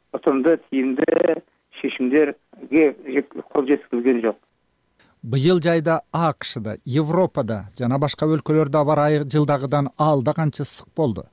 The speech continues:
Speaker 2: Буга байланыштуу жай айларында Германиянын айрым бөлүктөрүндө тамарка жерлерди суугарууга,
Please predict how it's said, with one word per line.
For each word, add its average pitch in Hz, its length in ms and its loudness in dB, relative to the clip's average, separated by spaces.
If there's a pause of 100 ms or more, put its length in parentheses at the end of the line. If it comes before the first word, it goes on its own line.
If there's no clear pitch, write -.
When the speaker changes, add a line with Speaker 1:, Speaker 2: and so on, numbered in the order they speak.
(340)
Speaker 2:
Буга 165 240 2
байланыштуу 190 560 -2
жай 165 320 2
айларында 160 480 0
Германиянын 160 800 2
айрым 160 400 2
бөлүктөрүндө 151 640 0
тамарка 165 380 2
жерлерди 165 520 0
суугарууга, 139 760 -2